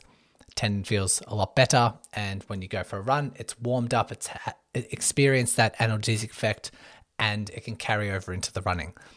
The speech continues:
So P H T specific, you might want to do those long lever bridges. You might even want to do two, one or two sets of deadlifts or whatever you find is beneficial.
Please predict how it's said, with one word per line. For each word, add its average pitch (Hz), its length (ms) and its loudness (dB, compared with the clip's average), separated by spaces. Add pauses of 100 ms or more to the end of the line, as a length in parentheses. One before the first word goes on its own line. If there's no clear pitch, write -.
So 113 340 0 (280)
P 170 200 2
H 156 200 -4
T 120 180 -4
specific, - 760 -6 (380)
you 120 120 -2
might 117 200 6
want 107 300 0
to 95 240 -4 (100)
do 131 160 0
those 131 300 4
long 120 180 4
lever 117 220 2
bridges. 113 640 -2
You 107 60 -8
might 107 180 0
even 104 200 -4
want 98 200 -2
to 104 80 -2
do 95 120 -2
two, 104 500 -6 (240)
one 131 180 4
or 113 60 4
two 113 260 4
sets - 380 2
of 95 220 -2
deadlifts 113 580 0
or 98 240 -6 (280)
whatever 117 280 0
you 104 300 -2
find 98 640 -4 (560)
is 120 240 -2
beneficial. 123 760 2